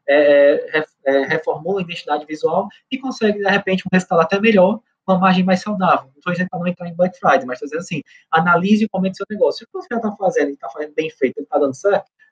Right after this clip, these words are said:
talvez você apostar ali como uma fortaleza sua seja interessante, principalmente se você não for o mais barato do mercado, porque as pessoas não lhe procuram por preço, elas procuram por outra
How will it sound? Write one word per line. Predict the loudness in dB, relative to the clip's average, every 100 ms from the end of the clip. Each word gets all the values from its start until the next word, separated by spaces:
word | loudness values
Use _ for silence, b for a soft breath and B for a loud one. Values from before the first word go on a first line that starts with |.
| _
talvez | 0 2 6 6 6 2 -10
você | -8
apostar | -6 2 2 2 2 2
ali | 2 0 -4 -6 _ _ _
como | -4 -4
uma |
fortaleza | -4 -4 0 2 4 4
sua | 2 0
seja | 0 0 -2
interessante, | 0 0 2 -2 -2 0
principalmente | 0 0 -4 0 0 -2
se | -8
você | -6
não | -4 -4
for | -6
o |
mais | -2 -2
barato | -2 -8 -10
do |
mercado, | -10 -8 -8
porque | -4 -4
as | -4
pessoas | -4 -2 0
não | 0
lhe |
procuram | 2 2 4 4
por | 2 2
preço, | 2 2
elas | -4
procuram | -14 -14 -6
por | 0
outra | 0 -2